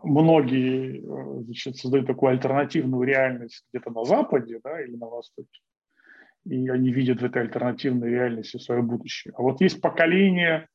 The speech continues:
топ-менеджеров, интересно, какой феномен, топ-менеджеров, которым за пятьдесят, ко-, у которых,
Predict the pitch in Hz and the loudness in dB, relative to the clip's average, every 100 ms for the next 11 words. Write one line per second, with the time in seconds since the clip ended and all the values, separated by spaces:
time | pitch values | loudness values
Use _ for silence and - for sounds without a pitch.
0 | _ _ _ - 170 175 202 320 320 208 | _ _ _ -2 -2 4 4 6 6 4
1 | 151 139 120 127 123 156 127 175 170 120 | 4 2 2 -4 -12 -8 -2 2 2 2
2 | - - - 120 - 127 127 127 123 - | -8 -20 -14 -14 -8 -6 -4 -6 -8 -16
3 | _ _ 135 127 220 294 175 143 170 160 | _ _ -6 4 6 6 4 2 0 0
4 | 120 139 139 139 151 262 330 330 - _ | 2 0 -2 -2 0 4 4 2 -10 _
5 | _ - - - _ _ _ _ - 131 | _ -20 -20 -20 _ _ _ _ -2 -2
6 | 131 - 139 147 208 202 180 165 - | -2 -8 -2 0 4 4 4 2 -4